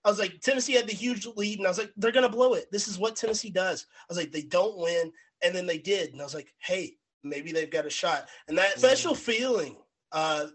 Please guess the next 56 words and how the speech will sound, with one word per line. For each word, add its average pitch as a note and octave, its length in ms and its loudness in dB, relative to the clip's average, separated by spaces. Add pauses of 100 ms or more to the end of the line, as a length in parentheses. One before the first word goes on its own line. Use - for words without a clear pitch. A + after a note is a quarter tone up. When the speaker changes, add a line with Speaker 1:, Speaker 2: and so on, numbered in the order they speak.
Speaker 1:
that G3 200 2
feeling A#3 480 2
of D#3+ 280 -6
winning G#3 600 -2
a D3+ 100 0 (220)
title, D#3+ 580 0 (260)
like, D3+ 160 0
that's F#3+ 320 2
just F3+ 200 -6
something G3 260 -2
I've D3+ 80 -2
never E3 220 -4
felt E3+ 220 -2
in D#3+ 40 -10
my D3+ 140 -2
life D#3 220 -2
for E3 100 -10
the C3 180 -12 (240)
Tennessee E3 400 -6
Volunteer D3 420 -4
basketball D3 380 -4
team C#3 240 -12
winning C#3+ 220 -8
the C#3 80 -8
S C3+ 180 -10
E C3+ 60 -20
C. D3 320 -8 (340)
Uh, D#3+ 240 0
and D#3 240 0
I E3+ 100 2
feel A#3 160 2
like A#3 100 4
it's G#3+ 120 -4
such G#3 220 -2
a G3 80 -10
special F#3+ 420 -2
run, D#3+ 320 -2 (240)
and D#3 220 -2
we're E3+ 100 -4
gonna F#3+ 180 2
get F3+ 200 0
into F#3 180 -2
seeding E3+ 460 -6
and D#3 120 -6
stuff D#3+ 280 -6
later D#3 260 -4
'cause D3+ 140 -8
I D3+ 80 2
have D#3+ 80 0
a C#3+ 40 -6
lot D3+ 280 -2
to D3 80 -12
say D3+ 220 -4
about C#3+ 260 -4
it C#3 120 -10 (220)
with C3 160 -12